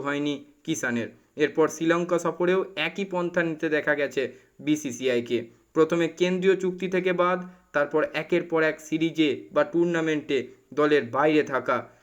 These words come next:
দেওয়াল লিখন পড়তে অসুবিধা হওয়ার কথা নয় ঈশান কিষানের। মাত্র ছাব্বিশ বছর বয়সী তার টিম ইন্ডিয়ার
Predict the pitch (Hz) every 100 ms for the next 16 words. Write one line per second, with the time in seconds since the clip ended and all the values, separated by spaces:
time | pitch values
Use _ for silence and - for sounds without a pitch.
0 | _ 135 151 170 170 170 165 175 175 175
1 | 160 165 165 175 175 175 147 160 202 202
2 | 175 175 165 160 151 147 147 131 120 -
3 | - 151 143 139 120 123 123 120 104 -
4 | _ - 131 143 151 - 175 175 - 160
5 | 160 160 196 170 180 175 156 151 156 156
6 | 131 117 - _ _ - 147 - - 165
7 | 165 160 156 151